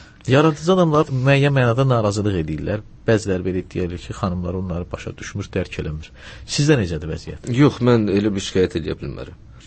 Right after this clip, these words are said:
Speaker 2: Ola bilsin, harasa çıxmağa az vaxt olur, ancaq bu da müasir həyatın ritmidir də, neyniyək?
Speaker 1: Tanınmaq nə dərəcədə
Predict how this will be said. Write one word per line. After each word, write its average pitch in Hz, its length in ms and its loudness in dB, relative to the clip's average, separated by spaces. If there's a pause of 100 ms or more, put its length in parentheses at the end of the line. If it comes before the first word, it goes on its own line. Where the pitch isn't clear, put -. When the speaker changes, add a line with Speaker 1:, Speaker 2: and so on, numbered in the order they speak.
(140)
Speaker 2:
Ola 196 180 2
bilsin, 139 300 0 (240)
harasa 98 240 -2
çıxmağa 90 480 -2
az 85 160 -4
vaxt 78 240 -6
olur, 107 240 -4
ancaq 135 280 -4
bu 143 80 -6
da 143 120 -2 (440)
müasir 95 360 -2
həyatın 95 380 0
ritmidir 87 400 -6
də, - 180 -8
neyniyək? 80 400 -6 (560)
Speaker 1:
Tanınmaq 104 560 0
nə 123 140 4
dərəcədə 92 420 -2